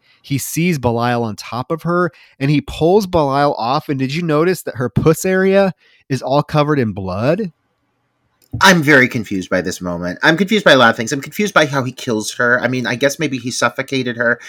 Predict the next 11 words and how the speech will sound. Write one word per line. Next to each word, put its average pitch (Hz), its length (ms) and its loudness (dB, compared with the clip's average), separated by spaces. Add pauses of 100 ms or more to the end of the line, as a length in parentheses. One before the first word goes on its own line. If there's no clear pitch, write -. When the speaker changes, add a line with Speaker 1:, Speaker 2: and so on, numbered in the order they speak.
(120)
Speaker 2:
It's - 120 -10
real 147 240 6
quick. 160 240 0
Maybe 196 180 2
he 202 80 4
broke 127 320 0
her 107 100 0
neck. 117 380 -2
I 180 160 6
don't 123 160 -2
know. 92 240 -8